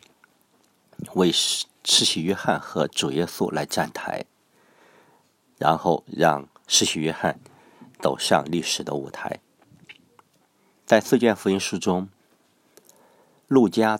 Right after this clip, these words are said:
对施洗约翰讲道内容的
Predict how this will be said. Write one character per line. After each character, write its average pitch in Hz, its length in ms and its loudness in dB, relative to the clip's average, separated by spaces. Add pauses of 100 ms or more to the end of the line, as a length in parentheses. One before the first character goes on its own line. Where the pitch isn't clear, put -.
对 78 420 4 (760)
施 - 200 0
洗 - 160 0
约 101 100 4
翰 98 240 0
讲 76 220 -4
道 85 180 0
内 90 240 -2
容 71 240 -8
的 73 180 -6